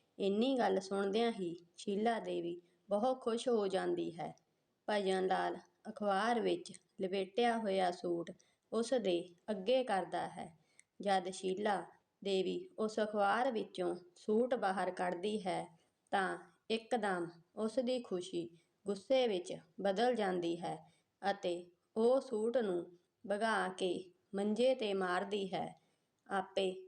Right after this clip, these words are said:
ਭਜਨ ਲਾਲ ਨੂੰ ਕਹਿੰਦੀ ਹੈ ਕਿ ਉਸ ਦੀ ਗੁਆਂਢਣ ਸਹੇਲੀ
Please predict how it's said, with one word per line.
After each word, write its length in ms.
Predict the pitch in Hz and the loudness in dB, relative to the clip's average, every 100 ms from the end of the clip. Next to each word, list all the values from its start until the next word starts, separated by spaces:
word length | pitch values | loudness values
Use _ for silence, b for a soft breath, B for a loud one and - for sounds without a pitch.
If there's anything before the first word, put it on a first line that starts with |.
| - | -2
ਭਜਨ 380 | 240 220 208 233 | 0 2 2 2
ਲਾਲ 320 | 226 196 190 | 2 2 2
ਨੂੰ 140 | 196 190 | 0 0
ਕਹਿੰਦੀ 420 | 190 196 196 233 220 | 0 0 0 0 0
ਹੈ 180 | 185 165 165 - _ - | 0 0 -4 -14 _ -4
ਕਿ 160 | 214 214 | 2 2
ਉਸ 180 | 220 262 | 2 2
ਦੀ 280 | 202 180 175 B B B - | 2 2 0 B B B -2
ਗੁਆਂਢਣ 460 | 190 196 214 247 | 0 0 0 0
ਸਹੇਲੀ 580 | 247 247 240 190 175 170 | 2 2 2 2 0 -2